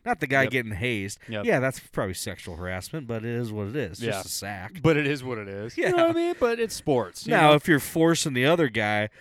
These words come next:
Speaker 1: to fucking get naked, that's different.
Speaker 2: That is a little different. That
Speaker 1: Yeah.
Speaker 2: does play. I, dude, getting a little aftertaste on this one. Is that just me?
Speaker 1: I think it's 'cause it's a little warm 'cause there's no ice in the cooler.
Speaker 2: Ooh, I don't know why you put, we need to, should,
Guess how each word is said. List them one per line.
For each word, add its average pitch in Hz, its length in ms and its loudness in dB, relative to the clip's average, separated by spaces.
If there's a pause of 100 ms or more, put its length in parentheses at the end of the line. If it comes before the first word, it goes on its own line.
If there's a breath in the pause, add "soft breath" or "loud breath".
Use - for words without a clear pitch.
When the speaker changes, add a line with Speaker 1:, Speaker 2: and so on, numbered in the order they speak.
(160 loud breath)
Speaker 1:
to 107 260 -2
fucking 107 380 -4
get 156 240 2
naked, 107 420 -4
that's 107 260 -6
different. - 500 -2
Speaker 2:
That 127 180 -2
is 120 160 -2
a 117 60 -6
little 110 220 -8
different. 98 380 -8
That 110 120 -2
Speaker 1:
Yeah. 107 80 2
Speaker 2:
does 117 140 -2
play. 107 280 -6 (320 soft breath)
I, 156 160 -2
dude, 143 280 -4 (540)
getting 185 200 -10
a 185 40 -6
little 175 200 -4
aftertaste 165 500 -6
on 196 80 -8
this 202 160 -8
one. 226 220 -8 (420)
Is 127 80 -6
that 170 80 -2
just 165 160 -8
me? 156 200 -4 (300)
Speaker 1:
I 127 100 -4
think 196 200 -8
it's 156 100 -10
'cause 151 160 -4
it's 123 60 -4
a 123 40 -4
little 120 200 0
warm 117 160 -2
'cause - 140 -12
there's 107 120 -10
no 101 140 -4
ice 95 240 -6
in - 80 -20
the 101 100 -8
cooler. 104 220 -8 (160)
Speaker 2:
Ooh, - 160 -10
I 147 160 -8
don't 151 140 -6
know 139 100 -6
why 127 160 -8
you 123 100 -6
put, 131 300 -8
we 143 80 -4
need 180 160 -4
to, 127 140 -4 (100)
should, 139 220 -8